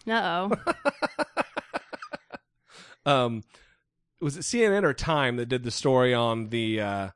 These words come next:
Speaker 2: the, the, the Catholic living situation of the, the upper echelon?
Speaker 1: C N N.
Speaker 2: C N N.
Speaker 1: So we all know how Pope Francis feels about wealth, right? I was surprised to read the C N N article because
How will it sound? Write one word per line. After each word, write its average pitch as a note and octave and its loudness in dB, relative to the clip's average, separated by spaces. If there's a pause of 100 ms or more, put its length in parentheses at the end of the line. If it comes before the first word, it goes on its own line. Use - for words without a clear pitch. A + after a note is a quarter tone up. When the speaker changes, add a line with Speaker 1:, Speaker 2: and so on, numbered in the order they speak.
(320)
Speaker 2:
the, A2+ 0 (680)
the, C#3 -14
the B2+ -12
Catholic - -2 (120)
living D3+ 2
situation A#2 -2
of A2+ -6
the, A2+ -2
the B2+ -6
upper B2+ -2
echelon? F#2+ -4 (340)
Speaker 1:
C C#4 2
N C4+ 4
N. G3+ 2
Speaker 2:
C D#3+ -2
N D3 2
N. F2 -8 (200)
Speaker 1:
So - 0
we D4 4
all D#4 8
know D4+ 4
how B3+ 4
Pope B3 2
Francis A3 0
feels G3 2
about F3 4
wealth, F#3+ 2
right? F#3+ 2 (460)
I A#3 10
was B3+ 4
surprised C4+ 6
to A#3+ 0
read B3 0
the A#3 4
C A#3 0
N G#3+ 2
N G#3+ 4
article G3+ 4
because F#3+ 2